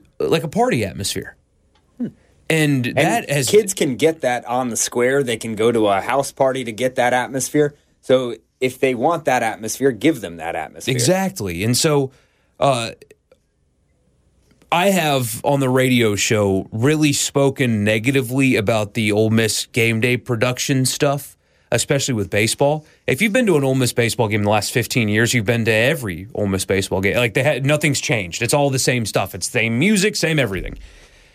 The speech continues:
Speaker 1: Uh, and football felt like that way for a while. It, it felt like they weren't doing anything. I know they were trying stuff, but it didn't feel like they were. It just felt like it was the same game and the same routine and just kind of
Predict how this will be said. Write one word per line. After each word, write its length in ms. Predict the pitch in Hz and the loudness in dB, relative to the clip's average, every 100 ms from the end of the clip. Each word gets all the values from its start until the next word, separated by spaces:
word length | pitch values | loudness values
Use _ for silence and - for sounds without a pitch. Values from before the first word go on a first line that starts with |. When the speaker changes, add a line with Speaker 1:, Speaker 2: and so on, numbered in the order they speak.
| _ _ | _ _
Speaker 1:
Uh, 280 | - 123 117 | 0 0 2
and 160 | 104 131 | 0 0
football 320 | - - 123 | -2 0 -2
felt 240 | - 127 | -2 -2
like 200 | - 113 | 0 0
that 180 | 123 110 | 0 0
way 160 | 110 107 | 2 0
for 240 | - 113 | 2 2
a 60 | 98 | 4
while. 420 | 101 135 98 92 | 4 2 0 -2
It, 80 | 113 | -2
it 180 | 131 127 | -2 0
felt 140 | 151 | 0
like 120 | 143 | 0
they 220 | 147 127 - _ _ _ | 0 0 -4 _ _ _
weren't 220 | 151 180 147 | 0 2 2
doing 200 | 165 156 | 2 4
anything. 480 | 196 190 123 95 | 4 2 0 0
I 60 | 107 | 0
know 140 | 165 | 0
they 100 | 180 | 0
were 120 | 175 165 | 0 -2
trying 480 | - 151 156 147 | 0 2 4 4
stuff, 340 | 127 - 120 123 | 2 2 2 2
but 100 | - | -2
it 60 | |
didn't 220 | 127 139 127 | 0 0 0
feel 300 | - 180 165 | 0 2 2
like 240 | 127 110 | 0 0
they 120 | 120 | 0
were. 280 | 107 151 113 | 2 2 2
It 60 | 92 | 0
just 180 | 127 - | -4 0
felt 160 | 151 | 0
like 140 | 131 123 | 0 -2
it 60 | |
was 160 | 117 98 | -4 -4
the 80 | 98 | -4
same 460 | - 143 156 165 | 0 2 2 0
game 400 | 131 123 123 120 | 0 0 0 0
and 100 | 107 | -2
the 60 | 101 | -4
same 420 | - 131 143 160 | -2 0 2 4
routine 500 | 147 135 - 117 123 | 2 2 2 2 2
and 140 | 117 | 2
just 260 | 110 135 - | 2 0 -2
kind 280 | - 143 143 | -2 0 2
of 160 | 123 | 0